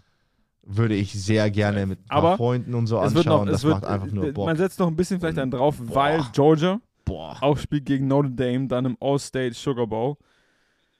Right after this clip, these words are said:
Speaker 2: Das ist das letzte Spiel dann der Quarterfinals. Also wir haben einiges an Matchups vor uns. Wir haben ja gesagt, ein Deep Dive kommt dann nächste Woche. Wenn du nichts mehr hast, Dominik, würde ich das Ding einfach mal zumachen und uns, äh, wieder bedanken bei allen, die zugehört haben. Es macht wie immer Spaß.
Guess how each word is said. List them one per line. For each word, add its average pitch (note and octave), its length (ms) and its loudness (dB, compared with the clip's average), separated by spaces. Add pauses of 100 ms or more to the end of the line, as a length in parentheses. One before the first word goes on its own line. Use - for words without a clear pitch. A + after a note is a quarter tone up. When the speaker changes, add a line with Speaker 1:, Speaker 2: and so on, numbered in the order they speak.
(300)
Speaker 2:
Das D#3 180 -4
ist E3 60 -4
das D3+ 60 -4
letzte E3 240 -2
Spiel F3 260 -4
dann F3 260 -2
der D3 100 -2
Quarterfinals. E3+ 840 -6
Also D3 200 -2
wir C3+ 80 -2
haben C#3+ 300 2 (300)
einiges E3 480 0
an D3+ 120 -4
Matchups D3+ 340 -8
vor D#3 200 -6
uns. F#3+ 180 -10
Wir D3 60 -6
haben C#3+ 80 -4
ja C#3+ 60 -2
gesagt, C#3 260 -4
ein B2 80 -14
Deep D#3+ 240 -8
Dive D#3 260 -2
kommt C#3+ 260 -8
dann C3+ 120 -4
nächste C3+ 320 -6
Woche. D3 280 -6 (960)
Wenn C#3 200 -4
du D3+ 80 -2
nichts E3+ 180 -2
mehr D#3 100 -2
hast, D#3+ 140 -6
Dominik, D#3+ 300 -6
würde C#3+ 120 -6
ich C#3 40 -12
das C3+ 100 -16
Ding C#3 120 -8
einfach C3+ 140 -10
mal B2 140 -6
zumachen C#3 460 -6
und B2+ 220 -4
uns, C3 280 -4
äh, A#2+ 360 -6
wieder C#3 240 0
bedanken D3 560 -4 (320)
bei B2+ 200 -4
allen, C#3 220 -4
die C3 80 -6
zugehört D#3+ 380 -8
haben. D#3+ 160 -6
Es - 80 -10
macht C3+ 160 -6
wie - 60 -10
immer B2 160 -8
Spaß. - 380 -10